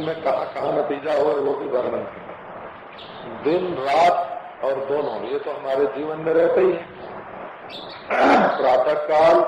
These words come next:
सायंकाल, दिन और रात, चत्वारः किल संध्यो भवन्ति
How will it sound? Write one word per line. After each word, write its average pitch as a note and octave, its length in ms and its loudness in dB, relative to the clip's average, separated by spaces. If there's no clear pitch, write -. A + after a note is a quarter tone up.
सायंकाल, C#3 760 4
दिन D3 200 -2
और C3+ 160 0
रात, G#2 200 0
चत्वारः D3 600 2
किल D3 180 -4
संध्यो C#3 560 -6
भवन्ति B2+ 520 -4